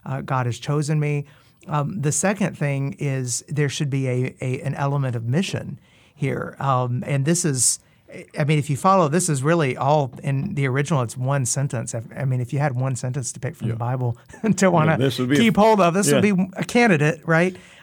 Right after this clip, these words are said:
Speaker 1: Um, it, it, it's amazing just how the sentence just sprawls and goes on and on and on. Um, but the, there is an element of mission here. If,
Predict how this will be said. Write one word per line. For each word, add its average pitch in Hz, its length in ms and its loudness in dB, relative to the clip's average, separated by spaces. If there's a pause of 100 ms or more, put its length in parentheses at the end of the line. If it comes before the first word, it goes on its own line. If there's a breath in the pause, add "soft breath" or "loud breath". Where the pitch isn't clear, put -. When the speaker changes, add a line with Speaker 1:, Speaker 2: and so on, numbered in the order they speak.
Speaker 1:
Um, 160 560 4
it, 175 320 0
it, 175 240 0
it's 160 200 0
amazing 151 640 2
just 135 220 -2
how 143 160 2
the 139 140 -2
sentence 165 340 -2
just - 180 -2
sprawls 151 680 0
and 127 120 -4
goes 135 220 -2
on 151 180 2
and 135 100 0
on 143 160 0
and 135 80 -2
on. 147 220 0 (360 loud breath)
Um, 151 440 0
but 160 300 2
the, 160 320 0
there 156 240 2
is 190 140 0
an 175 100 4
element 151 320 2
of 120 60 -2
mission 165 340 0
here. 127 340 0
If, 127 200 -6